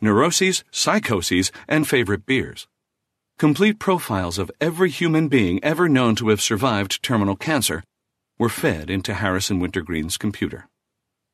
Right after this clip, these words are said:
Wintergreen programmed the computer to run a complete series of correlations between ten thousand separate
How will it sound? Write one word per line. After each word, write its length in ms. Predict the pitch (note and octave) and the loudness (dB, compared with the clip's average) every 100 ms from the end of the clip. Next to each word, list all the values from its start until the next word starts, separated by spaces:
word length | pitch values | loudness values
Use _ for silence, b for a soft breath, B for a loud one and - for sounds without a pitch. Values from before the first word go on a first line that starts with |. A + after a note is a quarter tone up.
| _ _ _ _ _ _ A2 | _ _ _ _ _ _ -2
Wintergreen 460 | G#2 G#2+ A2 A#2 | -2 0 0 0
programmed 540 | A2+ G#3 E3+ B2+ B2 B2 | 2 0 2 2 2 2
the 40 | |
computer 400 | - B2+ D3+ C3 | 0 0 2 0
to 120 | C#3 | 2
run 180 | C3+ C3+ | 2 2
a 60 | B2 | 0
complete 500 | A#2+ A2+ F3+ F3+ - | 0 0 0 0 0
series 460 | - D#3 C#3+ C3 | 0 2 2 2
of 100 | C3 | 0
correlations 720 | - D#3 C#3 C3+ C3 F#2 G2 B - | 2 2 4 4 2 0 -2 B -6
between 380 | D3 B2+ A#2+ A2+ | -2 2 2 2
ten 320 | - E3 F3 | 0 0 -2
thousand 540 | - C#3+ B2+ A#2+ A#2 | 0 0 2 2 0
separate 460 | G#2+ - - F#3 | 0 -2 -2 -2